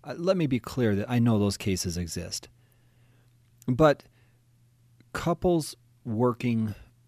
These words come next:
to cleave unto each other really need to practice doing that. And, and it's two people. It's not one. You, you don't cleave to somebody who's not cleaving to you. You cleave to each other.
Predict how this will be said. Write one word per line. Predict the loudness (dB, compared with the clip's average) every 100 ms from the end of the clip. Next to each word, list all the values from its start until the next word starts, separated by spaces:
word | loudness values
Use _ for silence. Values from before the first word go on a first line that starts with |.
| -12
to | -10
cleave | -8 -6 -2 0 2
unto | 0 -4 -6
each | -8 -6
other | -4 -4 -6 -10 _ _ _ _ _ _ _ _ _
really | -2 2 4 2 0 -2 _ _ _ _ -2
need | 0 2
to | -2
practice | -2 -2 0 -2 -6 -6
doing | -4 -4 -4
that. | -8 -14 -10 0
And, | 2 4
and | 2
it's | 2 0
two | -2 -2
people. | -2 -4 -4
It's | -2
not | -2 0
one. | 0 0 0 -2
You, | -4
you | -2 -2
don't | -2 -4
cleave | -6 0 0 0
to | -6 -4
somebody | -2 0
who's | -2 -2
not | -4 -4
cleaving | -2 -2 -4
to | -4
you. | -2 -2
You | -4
cleave | -8 -2 0 0
to | -2
each | -4 -4
other. | -6 -8